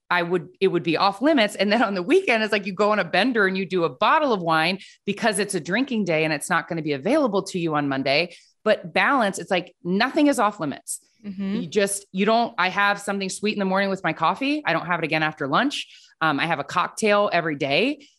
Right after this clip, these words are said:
Speaker 1: and it makes it almost less tempting to binge because it's like, wine is just a part of my lifestyle. Like, I don't
Speaker 2: Yes.
Speaker 1: need to, like, go out on Friday night and have six drinks because it's a drinking night.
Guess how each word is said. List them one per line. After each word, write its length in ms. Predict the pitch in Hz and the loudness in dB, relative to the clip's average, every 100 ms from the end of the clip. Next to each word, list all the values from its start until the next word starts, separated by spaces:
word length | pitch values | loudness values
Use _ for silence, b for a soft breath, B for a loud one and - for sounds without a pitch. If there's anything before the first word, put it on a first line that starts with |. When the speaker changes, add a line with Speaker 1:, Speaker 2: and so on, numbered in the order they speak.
| _ | _
Speaker 1:
and 120 | 185 | -4
it 80 | 190 | 0
makes 320 | 180 196 - | 0 0 0
it 120 | 240 - | -2 0
almost 460 | 180 180 190 - - - | 0 0 -2 -4 -12 -10
less 360 | 156 170 175 - | -2 -2 -2 -8
tempting 640 | 233 247 - 165 147 147 | -2 -2 0 0 0 -2
to 160 | 180 151 | -4 -4
binge 420 | 170 247 190 190 | 0 0 -2 -4
because 240 | 175 180 | -4 -4
it's 160 | 180 180 | -6 -2
like, 260 | 165 - _ _ _ - | -2 -4 _ _ _ -8
wine 320 | 143 180 208 | -2 0 0
is 80 | 180 | -4
just 180 | 175 165 | -6 -8
a 20 | |
part 180 | 147 170 | -4 -2
of 40 | |
my 60 | 151 | 0
lifestyle. 500 | 139 131 - - - _ | -2 -2 -4 -6 -6 _
Like, 120 | 156 - | -6 -2
I 80 | 175 | 0
don't 220 | 180 165 | 0 0
Speaker 2:
Yes. 60 | |
Speaker 1:
need 240 | 165 175 170 | 0 0 0
to, 100 | 185 | -2
like, 320 | 147 147 - b b 180 | 0 -2 -4 b b 0
go 160 | 165 | 2
out 120 | 165 160 | 2 0
on 60 | |
Friday 240 | - 156 151 | 0 0 0
night 100 | 160 | -2
and 40 | 139 | -2
have 140 | 151 | -4
six 380 | - - 170 - | -2 -2 -4 -6
drinks 320 | 170 190 175 | -2 -2 -2
because 260 | 165 160 147 | -6 -6 -6
it's 160 | 147 135 | -6 -8
a 40 | |
drinking 600 | 123 143 214 247 151 127 | -8 -4 -2 -2 -4 -4
night. 340 | 120 120 - | -2 -2 -4